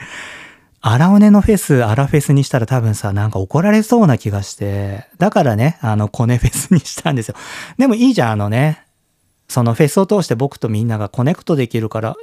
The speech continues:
いい名前だなと思っててね。でね、カタス-、<laughs> カタツムリさん、ポッドキャストのね、お-、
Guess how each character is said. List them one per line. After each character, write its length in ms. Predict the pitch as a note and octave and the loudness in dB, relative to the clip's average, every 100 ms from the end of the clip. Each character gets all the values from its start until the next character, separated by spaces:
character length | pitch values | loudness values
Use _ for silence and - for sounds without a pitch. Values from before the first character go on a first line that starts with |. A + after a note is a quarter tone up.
| G4 | 0
い 120 | F3 | 2
い 40 | |
名 120 | C3+ A2+ | 4 2
前 160 | A2 | 0
だ 100 | A2+ | 0
な 160 | A2+ A2+ | -2 -2
と 80 | A2 | -4
思 140 | G2+ | -8
っ 40 | |
て 140 | - _ | -10 _
て 100 | G#2 | -8
ね。 220 | G#2+ A2+ - - - - - | -8 -8 -12 -20 -20 -20 -4
で 180 | D#3+ F#3+ | 2 4
ね、 340 | G#3 G3 G#2 - | 6 6 2 -2
カ 140 | E3 | -6
タ 140 | - G#3+ | -2 -4
ス-、 220 | - B3+ - - - - - F3+ - A#2 - | -2 -4 -4 -6 -2 -2 -2 -4 -2 -4 -2
<laughs> 480 | C#3+ B2+ - - - | -2 -2 -6 -14 -8
カ 120 | - | -6
タ 120 | D#3+ G#3+ | -4 -2
ツ 160 | B3+ | 2
ム 100 | A3+ | 2
リ 100 | D3+ | 2
さ 200 | A#2 G2+ | 0 -2
ん、 100 | G2 | -2
ポ 140 | - A#2+ | -2 -2
ッ 40 | |
ド 120 | D#3+ | -2
キ 100 | F#3+ | -2
ャ 60 | G#3+ | -2
ス 40 | |
ト 100 | - | 0
の 120 | A2 | -2
ね、 220 | F#2 F#2+ F#2 | 0 -2 -4
お-、 200 | G#2+ | -6